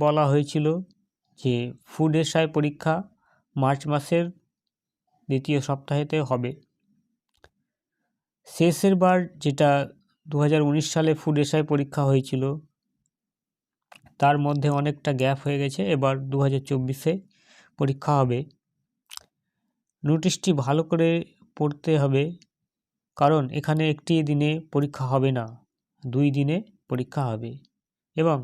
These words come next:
কোন দুই দিন পরীক্ষা হবে সেটা তোমাকে জানতে হবে, কোন সময়ে পরীক্ষা হবে সেটাও জানতে হবে, ভালো করে বুঝে নিতে হবে। কারণ এবার একটা শিফটে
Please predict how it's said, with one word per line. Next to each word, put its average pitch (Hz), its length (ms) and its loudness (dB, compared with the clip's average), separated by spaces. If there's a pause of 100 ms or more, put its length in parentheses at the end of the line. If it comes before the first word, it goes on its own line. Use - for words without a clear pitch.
(540)
কোন 175 160 6 (100)
দুই 165 160 4
দিন 170 180 0 (100)
পরীক্ষা 156 440 0
হবে 151 200 2 (560)
সেটা 143 220 0 (100)
তোমাকে 135 360 -4 (640)
জানতে 135 380 0
হবে, 127 200 0 (480)
কোন 160 200 4
সময়ে 151 400 2
পরীক্ষা 156 440 -2
হবে 156 160 -2 (300)
সেটাও 143 300 0
জানতে 139 280 -2
হবে, 127 220 -2 (1080)
ভালো 127 240 0
করে 156 140 2 (120)
বুঝে 139 240 0
নিতে 143 240 -2
হবে। 127 240 -4 (520)
কারণ 143 240 4 (560)
এবার 151 300 4 (1000)
একটা 147 360 -2
শিফটে 156 380 -2